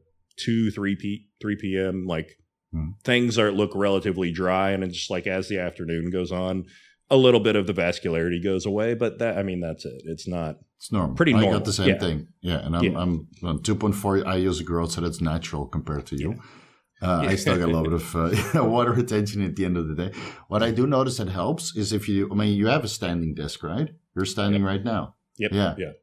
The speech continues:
Speaker 1: Yeah.
Speaker 2: So, so is that helping? Y-, like, if you sit down for a couple of days, is the edema worse?
Speaker 1: It, I mean, yeah.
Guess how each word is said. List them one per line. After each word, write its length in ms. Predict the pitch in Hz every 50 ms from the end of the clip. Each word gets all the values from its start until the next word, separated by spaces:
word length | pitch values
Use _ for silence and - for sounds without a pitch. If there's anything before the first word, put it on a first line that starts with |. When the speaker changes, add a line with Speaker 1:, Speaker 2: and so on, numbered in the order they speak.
| _ _ -
Speaker 1:
Yeah. 140 | 78 73 71
Speaker 2:
So, 280 | - - 101 95 95 95
so 180 | 92 101 104 104
is 140 | 101 107 104
that 140 | 113 107 98
helping? 420 | 95 104 110 107 107 117 107 98 107
Y-, 100 | 123 127 -
like, 200 | 123 123 117 123
if 120 | 120 127
you 80 | 127 113
sit 220 | - 135 127 110
down 220 | 120 113 117 113
for 140 | 107 107 98
a 40 | 90
couple 240 | - 85 78 82 78
of 60 | 69 71
days, 140 | 69 71 -
is 140 | 90 82 -
the 240 | - 95 90 - -
edema 420 | 87 80 76 92 90 87 87 82 73
worse? 400 | 69 76 98 160 190 202 - - _ _ _ _ _ _ _ _ _ _ - - - - - - - - - - _ _ _ _ _ _ _ - - _ _ _
Speaker 1:
It, 500 | 160 165 165 175 185 185 185 180 - - - - - - - - - - - - - - - 151 131 117 98 - - - - - - -
I 60 | 135
mean, 260 | 143 143 135 123 117
yeah. 440 | 113 120 127 135 135 135 135 127